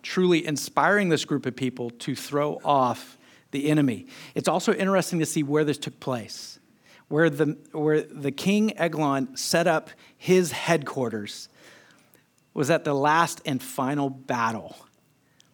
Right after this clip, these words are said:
before the Israelites came into the promised land. It's right there in Jericho, the place, the reminder that God can do everything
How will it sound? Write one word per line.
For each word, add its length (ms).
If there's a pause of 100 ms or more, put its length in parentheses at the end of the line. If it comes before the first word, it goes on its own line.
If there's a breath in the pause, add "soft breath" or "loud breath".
(380 soft breath)
before 260
the 120
Israelites 540
came 380
into 280
the 80
promised 480
land. 320
It's 240
right 280
there 160
in 120
Jericho, 640
the 140
place, 440
the 120
reminder 680
that 180
God 280
can 120
do 200 (320)
everything 580